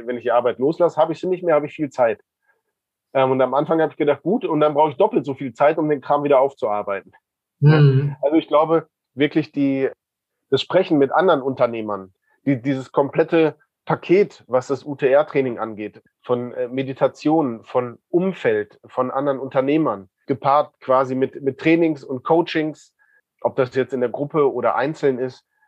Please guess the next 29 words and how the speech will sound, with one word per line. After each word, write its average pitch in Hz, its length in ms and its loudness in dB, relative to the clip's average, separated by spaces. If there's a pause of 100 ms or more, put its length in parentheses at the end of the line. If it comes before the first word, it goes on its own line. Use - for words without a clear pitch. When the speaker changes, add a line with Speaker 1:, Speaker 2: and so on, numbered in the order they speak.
(280)
Speaker 1:
Ich, - 360 -10 (1200)
ich, - 220 -14
ich - 140 -8
glaube, 160 240 4
das 147 200 -8
war 151 160 2
wirklich 170 380 0
ein 127 200 -4
ganz, 139 320 -2
ganz 139 460 -6 (1300)
eng 208 220 6
geschnürtes, 185 1040 0
in 185 200 2
sich 165 200 -4
greifendes 147 520 0
Paket. 117 520 -8 (580)
Speaker 2:
Mhm. 113 380 -4 (360)
Speaker 1:
Genau, 127 240 2
und 120 80 -2
ich 117 100 -10
glaube 135 240 2
jetzt 135 200 0
so, 139 260 -2 (400)
die, 123 320 -4
das, 117 260 -16
das - 220 -6
Maximum 170 800 -2
an 139 180 -2
Loslassen 165 840 -2